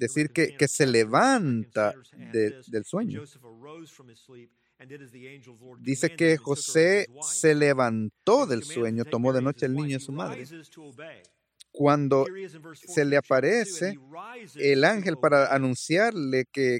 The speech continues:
Speaker 1: que María está
Speaker 2: And he
Speaker 1: embarazada de,
Speaker 2: rises, we'll
Speaker 1: del
Speaker 2: see tonight
Speaker 1: niño,
Speaker 2: in chapter
Speaker 1: él
Speaker 2: two.
Speaker 1: también se
Speaker 2: You
Speaker 1: levanta
Speaker 2: see
Speaker 1: y la
Speaker 2: the same thing.
Speaker 1: toma
Speaker 2: He
Speaker 1: por
Speaker 2: rises to
Speaker 1: mujer.
Speaker 2: obey. This is a
Speaker 1: Así
Speaker 2: pattern
Speaker 1: que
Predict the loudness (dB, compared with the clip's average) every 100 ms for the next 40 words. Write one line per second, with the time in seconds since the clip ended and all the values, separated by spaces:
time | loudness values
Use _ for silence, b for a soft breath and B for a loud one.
0 | -4 -2 0 0 0 0 -2 -2 -2 0
1 | 0 0 0 -2 -4 -4 -2 -2 -4 -6
2 | -12 -4 -4 0 -2 0 -2 -4 -2 0
3 | 2 2 0 0 0 0 -2 2 2 2
4 | -2 -6 -10 -20 -14 -2 0 0 -6 -8
5 | -8 -12 -20 -20 -20 -20 -12 -8 -4 -2